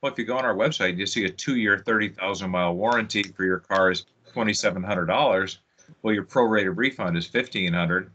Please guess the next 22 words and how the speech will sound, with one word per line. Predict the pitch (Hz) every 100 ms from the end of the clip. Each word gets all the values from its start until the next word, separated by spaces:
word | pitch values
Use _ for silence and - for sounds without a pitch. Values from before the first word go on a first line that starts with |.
| -
we'll | 90
say, | 87 87 90
at | 98
the | 92
end | 90 87
of, | - 101
you | 98
know, | 90 -
yeah, | 92 92 - 85
the | 92
unused | 98 95 87 -
portion. | 107 160 - 87 - _ _ _ _ _ _
Sell | - - 117 165
it | -
forward | 135 151 151
with | 127 127
the | 127
car | 139 156
and | 98 95
actually | 113 - 98
make | 85 110 170 -
money | 90 85 67